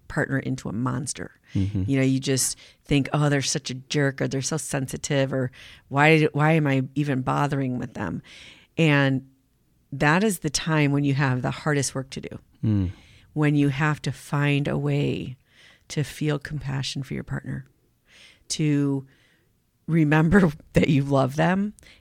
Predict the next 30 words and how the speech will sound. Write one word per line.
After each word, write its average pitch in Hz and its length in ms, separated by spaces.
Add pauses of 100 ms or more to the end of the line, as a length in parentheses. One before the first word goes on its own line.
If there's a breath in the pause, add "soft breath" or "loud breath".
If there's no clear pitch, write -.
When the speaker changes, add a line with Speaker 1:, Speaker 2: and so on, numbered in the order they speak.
(120 soft breath)
Speaker 1:
and 143 200
that 135 180
you 143 180
want 135 360
them 135 380 (140)
to - 160
feel 135 300
better 139 580 (380 loud breath)
and 135 200
you 139 140
want 135 160
to 131 40
feel 131 220
better 127 260
too. 139 340
And 139 140
it's - 200
so 151 580
difficult 131 500
to - 120
do. - 100
Speaker 2:
Mm-hmm. 107 460 (280)
Yeah. 90 280 (360)
Yeah. 92 160 (1300 loud breath)
And 151 300
it's - 440 (340)
defensive 175 680
in 90 140
nature. 80 420 (140)
Speaker 1:
Mm-hmm. 156 300